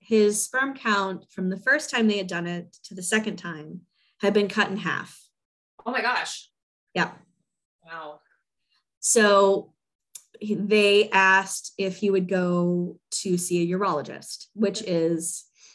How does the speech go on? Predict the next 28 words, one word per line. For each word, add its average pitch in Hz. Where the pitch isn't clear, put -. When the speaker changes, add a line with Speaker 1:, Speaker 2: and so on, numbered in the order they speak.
Speaker 1:
basically, 202
apart 180
from 175
dealing 175
with 175
lots 202
of 175
pee, 160
Speaker 2:
<laughs> 202
Speaker 1:
they 208
also 247
do 220
men's 226
sexual 202
health 175
similar 214
to 190
an 185
O 175
B 180
G 175
Y 165
N 156
does 147
for 156
women. 147
Speaker 2:
Mm-hmm. 190
Speaker 1:
So, 196